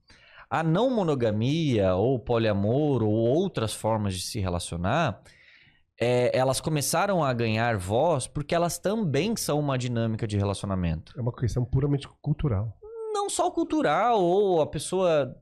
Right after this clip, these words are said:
Speaker 1: pode ser cultural, estrutural, mas é, é, o que eu não gosto é da imposição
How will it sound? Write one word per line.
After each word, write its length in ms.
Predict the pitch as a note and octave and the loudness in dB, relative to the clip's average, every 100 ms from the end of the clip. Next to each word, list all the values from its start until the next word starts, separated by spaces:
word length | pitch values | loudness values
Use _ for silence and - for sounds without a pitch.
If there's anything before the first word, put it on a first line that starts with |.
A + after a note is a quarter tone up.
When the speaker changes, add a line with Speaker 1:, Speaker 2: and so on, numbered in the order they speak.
| _ | _
Speaker 1:
pode 240 | A3 C#4 - | -2 -2 -2
ser 100 | G#3+ | -6
cultural, 580 | F#3+ F3 D#3 F3+ F#3+ | -4 -2 0 2 2
estrutural, 1000 | D#3 - C#3+ - C3 C3+ F#3+ F#3 D3+ A#2+ G2+ - - - | 2 -4 -8 -2 0 2 2 2 2 -2 -6 -14 -20 -10
mas 340 | F#3 A3 F3+ - | -4 -2 -2 0
é, 380 | D#3+ - E3 D#3 | 0 2 2 2
é, 40 | |
o 200 | E3 E3 | 0 -4
que 160 | D3 G3+ | -4 -2
eu 80 | G#3 | 0
não 260 | G3 B3 | 0 0
gosto 560 | D#3 B2+ F3 G3 - C#3 | 0 0 0 -2 -6 -4
é 100 | B2+ | -2
da 140 | C#3 D#3+ | 0 0
imposição 1000 | F3+ - F#3 E3+ C#3+ - D#3+ F#3+ G3+ | 0 0 0 0 -2 -2 0 0 -2